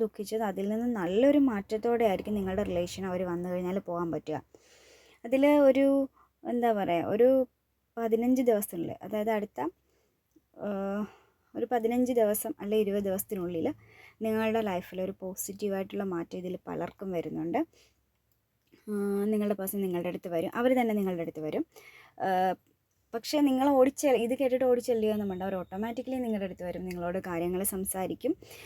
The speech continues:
നിങ്ങളുടെ ലൈഫിൽ പുതിയൊരു തുടക്കം ഉണ്ടാവും. ആ പുതിയ തുടക്കത്തിൽ, ഏഹ്, അവർക്ക് നിങ്ങളോട് ചെയ്തു പോയ കാര്യങ്ങളെക്കുറിച്ച് അവർ നിങ്ങളോട്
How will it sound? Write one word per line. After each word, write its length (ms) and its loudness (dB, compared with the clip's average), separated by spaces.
നിങ്ങളുടെ 360 0
ലൈഫിൽ 340 -2
പുതിയൊരു 420 -4
തുടക്കം 420 -2
ഉണ്ടാവും. 360 -2
ആ 40 -4
പുതിയ 340 4
തുടക്കത്തിൽ, 500 -2
ഏഹ്, 380 -2
അവർക്ക് 400 2
നിങ്ങളോട് 540 2
ചെയ്തു 200 0
പോയ 200 2
കാര്യങ്ങളെക്കുറിച്ച് 840 -2
അവർ 140 -4
നിങ്ങളോട് 420 -4